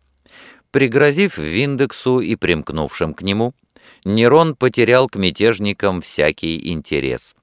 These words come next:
Очнулся он спустя лишь восемь дней, получив весть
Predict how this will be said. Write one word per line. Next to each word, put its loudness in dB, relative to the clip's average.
Очнулся 0
он 0
спустя -2
лишь 0
восемь -2
дней, -4
получив -2
весть -2